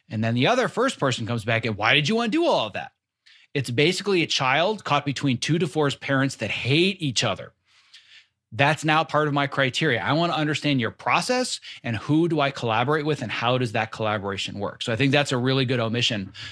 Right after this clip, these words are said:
um, that we can add to this, uh, this here, is that it's not just about the quality of the people, it's the quality of the process. So that's really good feedback. Um, and the, the final page that I wanna share for this real quickly, and then we'll go back to a little bit more of the informal Q and A.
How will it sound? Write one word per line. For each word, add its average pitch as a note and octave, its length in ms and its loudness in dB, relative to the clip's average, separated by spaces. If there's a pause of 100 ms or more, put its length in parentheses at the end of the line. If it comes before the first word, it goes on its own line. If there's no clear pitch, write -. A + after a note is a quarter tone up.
(160)
um, A2+ 220 2
that A#2 100 -2
we A2+ 140 -2
can A#2+ 120 -2
add A2 220 0
to - 80 -6
this, A2 260 -4
uh, G2+ 320 0
this G2+ 160 -6
here, A2+ 200 0
is G#2 100 -2
that A#2 140 -4
it's G2+ 100 -6
not B2 160 2
just A#2+ 180 -2
about A2+ 200 0
the - 80 -20
quality A2 380 0
of F#2 60 -8
the F2+ 80 -8
people, B2+ 380 -6
it's G2 140 -14
the - 80 -20
quality G2+ 340 -6
of F2+ 80 -16
the - 80 -20
process. - 460 -12
So - 180 -14
that's - 160 -8
really A2+ 200 -2
good G2 120 -8
feedback. - 380 -14 (840)
Um, B2+ 380 2
and D3+ 340 2
the, C#3 200 2
the A#2+ 100 -4
final G3+ 280 0
page D#3+ 240 0
that C#3+ 120 0
I C3+ 80 2
wanna B2+ 240 0
share B2+ 380 0
for B2+ 180 -4
this A#2+ 200 -2
real B2 160 2
quickly, C3 380 0
and B2 100 0
then A#2+ 120 0
we'll A2+ 100 0
go A#2 140 0
back A2+ 220 0
to A#2 200 -2
a - 20 0
little A2+ 160 0
bit G#2+ 160 -2
more A2 160 0
of G#2+ 60 -2
the A#2 140 -6
informal A#2 440 -2
Q G#2 220 -6
and F2 80 -6
A. F2 180 -8